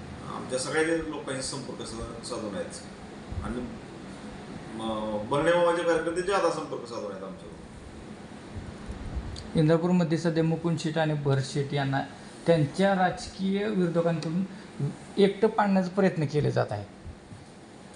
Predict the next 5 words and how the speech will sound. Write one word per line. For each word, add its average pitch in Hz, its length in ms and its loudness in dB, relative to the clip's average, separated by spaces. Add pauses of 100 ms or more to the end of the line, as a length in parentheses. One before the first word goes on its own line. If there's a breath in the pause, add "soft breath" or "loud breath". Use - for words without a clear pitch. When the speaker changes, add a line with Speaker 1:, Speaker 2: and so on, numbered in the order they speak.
Speaker 1:
आम्ही 208 200 4
त्यांच्याबरोबर 202 500 2
आहे 160 120 0
ना. 139 140 -6 (1400)
विरोधकांचं - 580 2